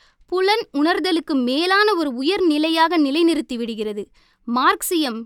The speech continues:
இவை இரண்டையும் கணக்கில் எடுக்க வேண்டும் என்கிறது. அறிவு செயல்பாடு என்பது உண்மை நிலையை பற்றி புலன்களின் உணர்வு மற்றும்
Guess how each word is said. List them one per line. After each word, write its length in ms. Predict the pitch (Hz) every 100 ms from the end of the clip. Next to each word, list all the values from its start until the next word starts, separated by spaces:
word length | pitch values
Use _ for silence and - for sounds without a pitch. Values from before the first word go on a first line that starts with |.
| -
இவை 300 | 240 247 214
இரண்டையும் 540 | 262 330 359 349 415
கணக்கில் 400 | 415 294 320 381
எடுக்க 300 | 349 294 -
வேண்டும் 360 | 269 269 277 311
என்கிறது. 540 | 269 233 220 214 208 - _ _ _
அறிவு 420 | - 240 339 339
செயல்பாடு 640 | - 294 311 330 339 339 320
என்பது 520 | 294 269 262 226 214 _ _
உண்மை 460 | - 320 370 403 339
நிலையை 420 | 285 294 330 339
பற்றி 500 | 302 254 - 269 226 _ _ _
புலன்களின் 640 | 349 392 440 392 349 294
உணர்வு 560 | 233 254 320 381 403 381
மற்றும் 440 | 294 - 277 -